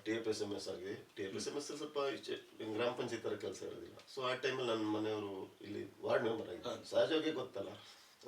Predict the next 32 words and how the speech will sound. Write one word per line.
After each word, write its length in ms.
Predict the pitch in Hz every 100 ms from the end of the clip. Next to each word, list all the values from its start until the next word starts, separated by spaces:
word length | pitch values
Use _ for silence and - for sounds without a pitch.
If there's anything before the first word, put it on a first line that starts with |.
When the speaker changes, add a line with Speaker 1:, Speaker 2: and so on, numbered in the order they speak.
| 123
Speaker 1:
ಅವರು 320 | 127 131 123
ಹೋದಾಗ 320 | 120 127 131
ನಾವು 240 | 120 120 110
ಸುಮ್ನೆ 340 | 156 165 175
ಇರಕ್ಕಾಗಲ್ಲ. 500 | 127 123 117 107 101
Speaker 2:
ಹೌದು. 100 | 113
Speaker 1:
ಎಲ್ಲ 140 | 123
ಅವ್ರನ್ನ 440 | 175 - 123 120 131
ಕರ್ಕೊಂಡು 340 | 135 120 117
ಹೋಗ್ಬೇಕು, 420 | 110 107 107 117
ಇರ್ಬೇಕು, 440 | 110 104 107 110 - -
ಪಾರ್ಟಿಸಿಪೇಷನ್ 460 | 123 - 120 -
ಮಾಡ್ಬೇಕು. 600 | 90 90 - - - - -
So 60 |
ಆಮೇಲೆ 360 | - 151 156 139
again, 400 | 151 147 147 147 - - - -
ಆ, 240 | 135 135
ಎರಡು 180 | 131 143
ವರ್ಷ 140 | 156 147
ಕೊರೋನಾ 320 | 139 139 139
ಬಂತು. 400 | 110 - - - - -
ಆಮೇಲೆ 260 | 147 165 139
ಮತ್ತೆ 400 | 139 - 175 160
ನಾನೇ 400 | 151 151 147 151
ಬಂದು 300 | 139 139 143
ನಿಂತ್ಕೋಬೇಕು 560 | 131 - 156 131 -
ಅಂತ 160 | 120 113
ಆಯ್ತು. 280 | - - 110
Speaker 2:
ಹ್ಮ್. 120 | 107 - - -
Speaker 1:
ಆಮೇಲೆ 300 | - 190 156
ಐದು 140 | 170 170
ವರ್ಷ, 120 | -